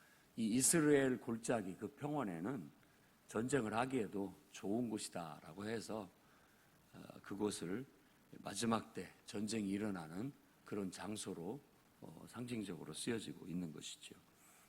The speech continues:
아무튼 그런 곳이 이스라엘입니다. 아, 그곳에 나봇이라는 사람이 포도원을 갖고 있었는데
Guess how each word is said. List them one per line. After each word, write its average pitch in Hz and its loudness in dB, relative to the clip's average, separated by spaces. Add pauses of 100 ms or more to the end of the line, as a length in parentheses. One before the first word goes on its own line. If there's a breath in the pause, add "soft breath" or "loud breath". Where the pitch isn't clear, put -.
아무튼 143 2
그런 175 6
곳이 - 0
이스라엘입니다. 127 2 (1000 soft breath)
아, 98 -6
그곳에 156 6
나봇이라는 143 6
사람이 113 0
포도원을 151 2
갖고 104 -2
있었는데 98 -4